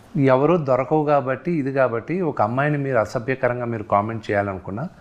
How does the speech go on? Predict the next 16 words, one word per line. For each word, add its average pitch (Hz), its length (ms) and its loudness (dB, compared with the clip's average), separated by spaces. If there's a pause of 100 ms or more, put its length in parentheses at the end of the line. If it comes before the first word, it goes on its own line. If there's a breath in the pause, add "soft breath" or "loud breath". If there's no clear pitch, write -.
(560 soft breath)
ఒక 123 160 2
చిన్న 120 320 0
బిడ్డను 135 340 0
కామెంట్ 117 380 0
చేయాలన్నా 110 280 -4
మీరు 156 180 0
దొరకరు 160 760 0
అన్న 160 220 0
ధైర్యంతో 143 560 2
మీరు 156 200 0
ఎక్కడో 127 220 0
చేస్తున్నారు. 110 480 -4
అదే 143 100 4
రేపు 151 160 0
దొరుకుతారన్న 175 680 2
ధై-, 147 260 -2